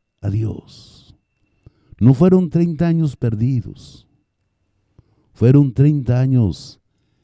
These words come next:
en que Él ejerció el sacerdocio común que todos podemos ejercer. Hacer de nuestra persona y de nuestra vida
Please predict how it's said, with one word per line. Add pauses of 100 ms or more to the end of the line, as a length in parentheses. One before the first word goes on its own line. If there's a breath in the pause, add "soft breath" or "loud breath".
(240)
en
que
Él
ejerció (760)
el
sacerdocio
común (180)
que
todos
podemos
ejercer. (1200)
Hacer
de
nuestra
persona
y
de
nuestra
vida